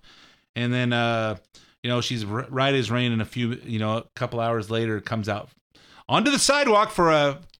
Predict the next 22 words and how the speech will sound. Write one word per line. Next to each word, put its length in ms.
totally 520
unstaged 600
scene, 460
saying 280
hi 240
to 80
some 220
little 160
kid 260
with 160
nobody 360
else 180
around. 260
Uh, 140
if 140
you've 80
ever 80
been 140
to 40
New 80
York 220
City, 320